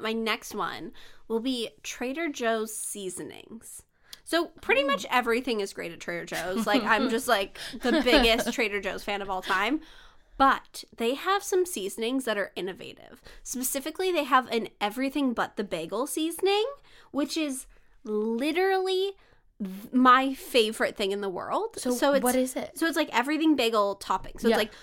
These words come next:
Speaker 1: poppy seeds and salt and
Speaker 2: Mm.
Speaker 1: sesame seeds and whatever, and it's just in a little shaker. But it's nice because if you are just a really big everything bagel fan, you can have an everything bagel, cream cheese, and then put it on
Speaker 2: <gasps>
Speaker 1: top, and it makes it extra crunchy.
Speaker 2: <gasps>
Speaker 1: Or if you, like,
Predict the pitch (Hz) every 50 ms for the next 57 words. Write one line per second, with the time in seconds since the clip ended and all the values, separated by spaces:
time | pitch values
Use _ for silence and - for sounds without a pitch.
0 | - - - - - 320 320 330 330 320 - 320 311 302 294 277 254 - 214 226
1 | 220 - - 285 269 254 254 262 - 240 214 214 202 247 247 - 285 269 254 262
2 | - 262 240 - 233 226 208 208 208 208 226 214 208 208 214 - 240 226 - 254
3 | 240 240 220 226 214 208 185 - - - 196 180 190 - 277 302 349 392 403 -
4 | - - - - - - - 254 254 254 - - 285 269 277 214 - 320 311 -
5 | 294 247 226 - - - - 247 247 269 277 285 269 233 - - - 220 208 214
6 | 214 - 220 202 196 196 202 190 185 175 - 190 185 190 190 190 190 190 180 185
7 | 190 202 - 254 254 254 240 214 - 233 208 190 190 190 208 208 202 220 208 208
8 | 208 208 196 202 196 196 185 190 190 190 190 - - - - - _ _ - -
9 | - - 285 269 254 254 - - 226 214 202 196 - - 226 208 196 196 - -
10 | 269 226 220 170 180 196 190 233 233 - - 170 170 214 220 - - 220 226 208
11 | 202 202 - - 190 - - 220 208 - - 214 220 - 330 339 359 339 - -
12 | - - - - - 339 349 359 359 349 339 302 - 254 262 - 269 294 285 285
13 | 269 254 240 233 -